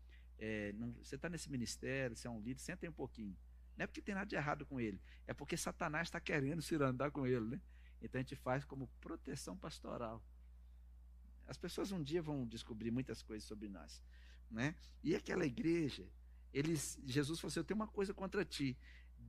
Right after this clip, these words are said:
Tão deixando Jezabel, mulher que se diz profetiza,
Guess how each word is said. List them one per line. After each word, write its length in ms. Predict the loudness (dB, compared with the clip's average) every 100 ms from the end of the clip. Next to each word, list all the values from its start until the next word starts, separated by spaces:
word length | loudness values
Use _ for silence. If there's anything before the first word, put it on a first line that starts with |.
| -14 4
Tão 220 | 6 8
deixando 1000 | 10 12 12 10 6 6 4 2 2 0 -4 -16 -18 -18 -18 -16 -16 -16 -16 -16 -14 -10 -8 -2
Jezabel, 920 | 2 10 10 12 8 12 12 12 8 4
mulher 480 | 8 8 10 8 8
que 120 | 2
se 160 | 0 2
diz 200 | 2 0
profetiza, 720 | -2 0 0 4 4 4